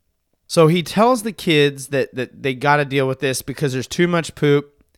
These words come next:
It's out of control. And so the kids go back up after these children climb into the sewer. Uh, yep.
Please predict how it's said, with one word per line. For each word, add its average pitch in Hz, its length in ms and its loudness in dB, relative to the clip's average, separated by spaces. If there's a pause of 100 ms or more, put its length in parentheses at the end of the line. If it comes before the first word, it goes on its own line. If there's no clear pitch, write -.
(160)
It's - 120 -8
out 135 160 2
of 127 60 -8
control. 123 580 -2 (600)
And 160 140 -4
so 190 120 0
the 156 120 -4
kids 214 360 -4
go 160 200 0
back 143 420 0
up 180 220 2
after 180 320 0
these 151 240 -6
children 139 480 -4
climb 139 320 -4
into 160 220 -6
the 127 80 -8
sewer. 92 560 -10 (200)
Uh, 95 300 -10 (220)
yep. 107 340 -12